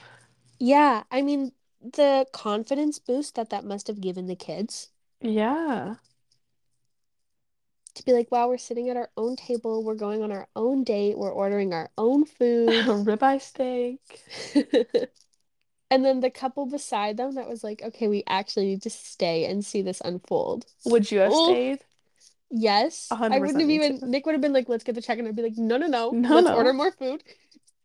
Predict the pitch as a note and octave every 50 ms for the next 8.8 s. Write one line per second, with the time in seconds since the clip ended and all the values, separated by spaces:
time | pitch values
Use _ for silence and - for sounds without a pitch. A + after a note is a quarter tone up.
0 | _ - - - G4 F#4 G4 F#4 E4+ - - F4+ C#4+ C4+ C4 A#3 A#3+ A3+ A#3 A#3
1 | A#3+ C4+ D4 E4 D4+ C4+ D#4+ E4+ D4+ C4 A3 A#3 C4 A3+ - D#4+ A3 C4+ D#4 D4+
2 | _ _ _ _ _ _ _ _ _ _ _ _ _ _ _ _ _ _ - -
3 | - - A3 - - - - - E3 G3 _ - - - A2 A2+ - - - -
4 | - - - _ _ _ _ _ _ _ _ _ _ _ _ _ _ _ _ _
5 | _ _ _ _ _ _ _ _ _ _ _ _ _ _ _ _ - C4 C4 B3+
6 | A#3+ A#3 A3 G#3+ - _ _ _ _ - - C4+ C4 C4 C4 C#4 C#4 - - F4
7 | F4 - F4 E4 - - - C4+ B3+ B3 A#3+ A3+ A3+ A3 G#3+ G3+ G3+ - - -
8 | G3 F#3 F3+ - - - A#2+ A2+ G#2 G2+ G2 G#2 F2+ F#2+ G#3+